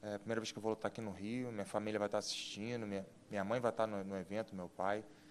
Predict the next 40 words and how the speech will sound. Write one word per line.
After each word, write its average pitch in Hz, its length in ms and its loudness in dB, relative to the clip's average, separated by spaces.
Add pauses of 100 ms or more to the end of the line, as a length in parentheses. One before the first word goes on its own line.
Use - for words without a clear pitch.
(260)
né? 95 220 -6 (640)
É, 95 560 0 (880)
agora 107 400 4
eu 120 40 2
tô 120 280 4
na 110 100 0
parte 113 240 2
final, 120 220 2
né? 123 80 0
Só 123 160 2
o 113 40 6
corte 113 260 2
de - 20 -14
peso, 117 320 4
o 82 80 -4
campo 107 360 -4
foi, 104 240 0
foi 104 200 -4
muito 107 260 -6
duro, 110 320 -2
treinei 104 400 -4
muito, 113 540 -6 (160)
tô 104 100 -12
pronto 110 460 -4
pra 104 120 2
luta. 104 320 -2 (240)
Tem 110 120 -4
que 101 80 -6
só 123 180 8
tomar 117 240 2
cuidado 113 240 6
agora 113 180 8
pra 113 140 2
não 110 80 -2
treinar 113 480 4 (340)
muito, 113 240 -2
né? 107 80 -4
Porque - 160 -10
tô 107 140 -2
com, 107 320 -4